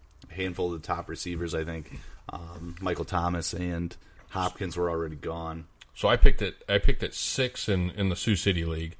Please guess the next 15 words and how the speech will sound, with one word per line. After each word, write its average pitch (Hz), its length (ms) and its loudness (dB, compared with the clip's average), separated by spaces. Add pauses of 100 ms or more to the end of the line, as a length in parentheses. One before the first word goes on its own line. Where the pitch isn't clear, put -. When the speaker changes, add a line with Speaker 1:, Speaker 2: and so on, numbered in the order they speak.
(100)
Speaker 1:
Mm-hmm. 95 200 -8 (160)
Speaker 2:
and 98 160 0
I 92 60 2
did 98 280 2
something 107 400 6
that 95 120 4
I 90 80 2
said 92 320 2
I, 82 240 -2
I, 80 220 -4 (120)
I 80 120 -4
thought 90 240 -2
it 80 40 -8
might 98 280 2
happen. 107 500 6